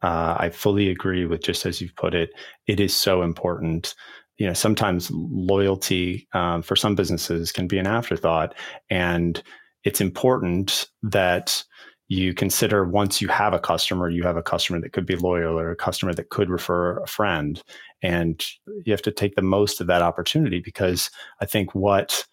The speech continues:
particularly twenty twenty-two or late twenty twenty-one and twenty-two is showing us is that some of the free lunch that we maybe saw in twenty twenty and early twenty twenty-one amidst the pandemic and e-commerce,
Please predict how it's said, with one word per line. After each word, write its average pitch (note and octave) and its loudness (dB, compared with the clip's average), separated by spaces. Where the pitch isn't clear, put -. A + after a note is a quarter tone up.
particularly G#2+ 2
twenty G2 0
twenty-two G2+ 2
or G#2 4
late G2+ 2
twenty G2+ 0
twenty-one G2 0
and G2 -2
twenty-two G2 -4
is F#2 0
showing B2 2
us F#2+ -2
is F#2+ -6
that G2+ 2
some C3+ 4
of G2+ 2
the F#2+ 2
free A#2 2
lunch G#2+ 2
that G2 -2
we G2+ 0
maybe G2+ 2
saw G2+ 2
in F#2+ 0
twenty F#2+ -2
twenty G2 -2
and F#2 -2
early G2 0
twenty G2 -4
twenty-one G2 -2
amidst G#2 -2
the - -14
pandemic G#2 0
and G2 -2
e-commerce, G2+ 0